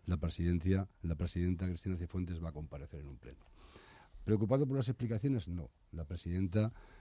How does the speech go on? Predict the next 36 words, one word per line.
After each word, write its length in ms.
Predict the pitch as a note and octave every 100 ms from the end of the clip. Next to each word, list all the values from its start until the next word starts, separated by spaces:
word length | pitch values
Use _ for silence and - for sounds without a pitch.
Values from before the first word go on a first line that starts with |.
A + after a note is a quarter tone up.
| -
en 160 | E2 E2
tiempo 320 | F#2 F#2 F2+
y 60 | F#2+
forma, 400 | A2+ A#2 B2+ D#3+ _
no 160 | F2 F2
de 80 | E2+
manera 300 | E2+ E2+ E2
precipitada, 600 | E2 - D#2 D#2 C3 A#2
sino 220 | - D#2+
cuando 220 | D2+ D2 D#2+
lógicamente 540 | E2 E2 E2+ F2 E2+
disponía 560 | E2+ D#2+ D#2+ E2+ F#2+ D#2+ - - - -
de 100 | E2+
la 100 | E2
documentación 640 | E2+ E2 E2 D#2+ E2+ G2+ F#2+
que 120 | F2+
podía 300 | D#2+ E2+ F2
acreditar 600 | F2+ F2 F2 D#2+ G2 - - - - -
que 120 | D#2+
las 120 | D#2+
cosas 280 | F2 F#2 F#2+
estaban 400 | E2+ - F2 F2
bien 180 | F2 F#2
hechas, 360 | F#2+ G#2+ A#2+ - - - - -
pues, 320 | F2 E2 - -
eh, 600 | D#2+ D#2+ D2 D2 C#2+ - - _
a 60 | D#2
los 140 | D2
medios 240 | E2 E2 D#2
de 60 | D#2
comunicación 720 | D#2 D#2 D#2 - A#2 A#2+ F2
y 40 |
a 60 | D2+
todos 220 | E2 E2
los 80 | E2
madrileños 720 | E2 E2+ E2+ F#2 F#2+ A#2+